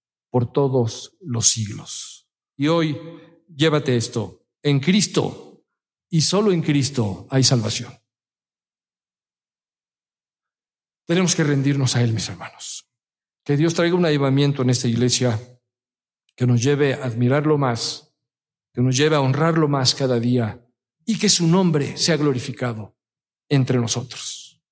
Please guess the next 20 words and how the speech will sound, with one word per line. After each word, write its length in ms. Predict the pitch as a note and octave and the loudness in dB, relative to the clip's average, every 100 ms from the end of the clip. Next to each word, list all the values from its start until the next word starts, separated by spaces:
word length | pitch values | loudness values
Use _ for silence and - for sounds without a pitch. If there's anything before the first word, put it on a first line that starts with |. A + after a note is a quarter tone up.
| _ _ _ _ _ _ _ | _ _ _ _ _ _ _
Y 120 | - C3 | -2 0
si 140 | C#3 | 0
tú 220 | C3+ F#3+ | 2 2
hoy, 400 | D#3+ B2+ G#2 - - - _ _ _ _ _ _ _ _ _ _ - | 2 0 -4 -14 -18 -20 _ _ _ _ _ _ _ _ _ _ -4
tú 140 | E3 | 0
que 100 | F#3 | 2
nos 160 | D#3 C#3 | 2 2
visitas 420 | C3 D#3+ C#3+ B2+ | 2 2 2 0
tal 140 | C3+ | 2
vez 100 | C#3+ | 0
por 140 | C#3 B2+ | -2 -2
primera 320 | B2+ C3 B2 | 2 4 4
vez, 520 | A2+ G#2 - - _ _ _ _ _ _ - | 2 0 -6 -10 _ _ _ _ _ _ -2
no 260 | D3+ F#3 F#3 | 0 0 2
tienes 340 | G3 G3+ F3+ | 2 2 0
a 60 | D#3 | 0
Cristo 260 | D3+ D3 D3 | 0 0 0
en 80 | |
tu 100 | B2+ | -2
corazón, 720 | B2 B2 A2+ E3+ G3+ G#3+ B2+ | 0 0 2 0 0 -4 -8